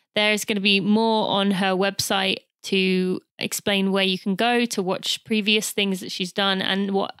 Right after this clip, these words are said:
upcoming things she has now, uh, coming up in November and beyond. So be sure to go to the links in the show notes, tina muir dot com forward slash episode two hundred and twelve. I also wanna take a moment to thank our sponsors, Momentous, Tracksmith,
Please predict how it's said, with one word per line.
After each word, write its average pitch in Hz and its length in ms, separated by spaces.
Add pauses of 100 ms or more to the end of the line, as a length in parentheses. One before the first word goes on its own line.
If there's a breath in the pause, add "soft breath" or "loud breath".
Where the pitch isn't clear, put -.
upcoming 202 460
things 190 240
she 208 120
has 180 260
now, 196 440 (520 soft breath)
uh, 185 180
coming 190 300
up 185 160
in 190 100
November 185 460
and 180 180
beyond. 180 380
So 190 180
be 196 160
sure 208 240
to - 140
go 185 160
to 190 320
the 185 120
links 190 320
in 196 60
the 190 80
show 202 180
notes, 220 380
tina 202 240
muir 190 240
dot 185 220
com 190 200
forward 180 220
slash - 300
episode - 540
two 202 180
hundred 190 360 (120)
and 180 160
twelve. 302 560 (400 soft breath)
I 233 60
also 240 200
wanna 233 200
take 220 340
a 202 100
moment 196 440
to 202 180
thank 196 280
our 208 80
sponsors, 196 640
Momentous, 190 760 (120)
Tracksmith, - 580